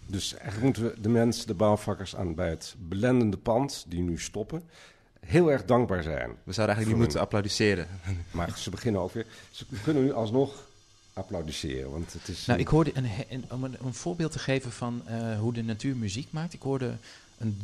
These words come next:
Speaker 3: een drummer, eh, Leo Sidran, eh, vertellen dat hij ooit een keer ergens in the middle of nowhere aan het slapen was in een hotel. Eh, en dat hij dacht dat er in de kamer boven een drummer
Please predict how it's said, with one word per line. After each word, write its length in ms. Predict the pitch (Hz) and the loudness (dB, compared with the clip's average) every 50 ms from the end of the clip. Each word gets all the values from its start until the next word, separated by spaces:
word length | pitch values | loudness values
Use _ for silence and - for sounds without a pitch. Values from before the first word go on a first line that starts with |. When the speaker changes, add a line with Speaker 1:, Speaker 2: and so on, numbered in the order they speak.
| 101 - | -10 -6
Speaker 3:
een 160 | - 107 110 | -4 -2 0
drummer, 360 | 107 120 135 147 160 180 180 - | 2 2 2 2 2 0 -2 -2
eh, 200 | - 120 117 117 117 113 | -2 0 0 0 2 2
Leo 180 | 117 123 123 | 4 4 4
Sidran, 540 | 113 - - - 156 165 139 - 107 95 98 - - - - - - - - | 2 2 0 2 2 2 2 2 0 0 -2 -4 -8 -16 -20 -20 -20 -20 -8
eh, 300 | - - 120 120 117 117 107 98 | -2 2 2 4 4 2 0 -2
vertellen 560 | 95 - - - 110 - 139 139 147 147 143 | -4 -6 -6 -6 0 4 6 6 6 6 4
dat 140 | 123 127 117 | 4 2 2
hij 100 | - 113 | 0 0
ooit 200 | - 131 147 - | 2 2 2 2
een 80 | 143 127 | 2 0
keer 260 | - - 120 120 - | 0 2 0 0 0
ergens 540 | - 123 123 117 - 120 113 110 - - - - - - - - - _ | 0 0 0 0 2 0 0 0 -2 -8 -12 -14 -18 -20 -20 -20 -18 _
in 120 | - 120 120 | -2 2 2
the 60 | 120 | 4
middle 260 | 117 123 143 151 151 | 4 4 4 4 2
of 140 | 135 120 104 | 0 0 0
nowhere 440 | 113 113 123 135 139 135 131 120 117 | 2 4 4 4 4 4 4 2 2
aan 160 | - 113 107 | 2 0 0
het 140 | 107 104 - | 0 -2 -4
slapen 460 | - - - 139 156 170 165 - 135 | -4 -2 0 2 2 2 0 0 0
was 180 | 123 123 117 - | 0 0 2 2
in 100 | 117 110 | 2 2
een 120 | 107 107 | 2 4
hotel. 580 | 104 101 101 - - 131 135 147 165 180 185 - - - - - - - - _ _ | 2 2 0 0 0 2 2 2 2 0 -2 -4 -6 -12 -20 -20 -20 -20 -20 _ _
Eh, 360 | - 127 123 120 117 117 - | -2 0 0 2 0 0 -2
en 140 | - 120 120 | 0 0 0
dat 160 | 120 127 - | 2 0 0
hij 100 | - 117 113 | -2 -4 -2
dacht 200 | 107 135 139 - | 0 0 0 0
dat 140 | - 135 - | -2 -2 -2
er 100 | 131 117 | -2 -2
in 120 | 117 120 | -2 -2
de 80 | 120 113 | -2 -2
kamer 380 | - - 127 131 131 120 107 98 | -2 -2 -2 -2 0 -2 -2 0
boven 480 | 101 117 143 175 190 - - - 92 - | 2 4 4 2 2 0 -4 -6 -6 -4
een 160 | - 120 110 | -2 -2 0
drummer 480 | 98 107 113 151 170 180 170 165 170 | 2 4 4 6 6 6 4 2 2